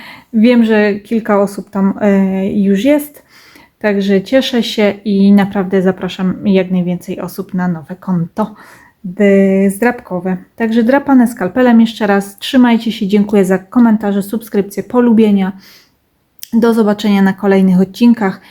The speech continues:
i dajcie znać, jak drapanie Super Siódemki Wam poszło.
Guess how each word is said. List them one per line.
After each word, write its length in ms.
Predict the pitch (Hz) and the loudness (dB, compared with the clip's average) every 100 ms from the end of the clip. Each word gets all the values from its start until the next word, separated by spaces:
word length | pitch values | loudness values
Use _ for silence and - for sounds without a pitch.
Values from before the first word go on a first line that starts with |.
| - - | -16 -2
i 80 | 220 | 2
dajcie 360 | 220 220 208 | 2 0 0
znać, 260 | 190 196 190 | 2 2 2
jak 280 | 196 190 _ - _ _ _ | -2 -4 _ -20 _ _ _
drapanie 580 | 220 202 208 208 202 196 | -2 0 0 0 0 2
Super 400 | 196 214 214 190 | 0 -6 -4 -6
Siódemki 480 | - 190 196 190 196 | -4 -2 0 0 -4
Wam 240 | 185 175 180 _ _ _ - - _ | -6 -6 -6 _ _ _ -20 -20 _
poszło. 460 | - 226 226 190 | -4 -4 -4 -8